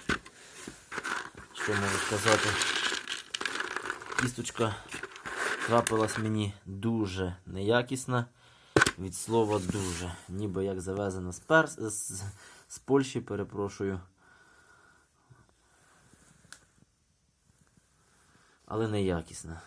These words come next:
Дуже багато трухи, ви бачите, через одну там коричнева. М, це все темна. Не знаю, що з нею вийде. Ну,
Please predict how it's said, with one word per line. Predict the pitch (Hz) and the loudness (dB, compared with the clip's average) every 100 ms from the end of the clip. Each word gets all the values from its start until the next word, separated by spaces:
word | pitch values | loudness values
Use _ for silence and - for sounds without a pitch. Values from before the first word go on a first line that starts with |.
| - | -8
Дуже | 101 95 | -4 -2
багато | 90 90 87 85 | -2 -2 -2 -4
трухи, | 87 101 - 135 | -10 -12 -6 -4
ви | 98 | -4
бачите, | 92 90 - 82 | -4 -6 -8 -10
через | 87 85 87 | -8 -8 -10
одну | 87 90 | -10 -10
там | - 82 | -12 -16
коричнева. | - 107 120 - 92 87 - _ _ - - _ _ _ _ _ - | -10 -8 -8 -8 -10 -10 -14 _ _ -20 -20 _ _ _ _ _ -20
М, | 95 - - - - - - | -18 -16 -16 -18 -18 -20 -20
це | - | -20
все | - - 82 - _ _ _ | -20 -14 -14 -14 _ _ _
темна. | 104 107 92 85 - _ _ _ _ _ _ _ _ | -6 -4 -6 -8 -10 _ _ _ _ _ _ _ _
Не | - | -8
знаю, | 92 92 76 78 | -6 -6 -8 -10
що | - 82 | -14 -12
з | |
нею | 82 80 110 | -10 -10 -8
вийде. | 151 147 113 104 - - - - - - - - - - - - - - - - - | -8 -4 -6 -6 -16 -20 -20 -20 -20 -20 -16 -14 -14 -18 -20 -20 -18 -6 -6 -6 -8
Ну, | 110 120 | -6 -6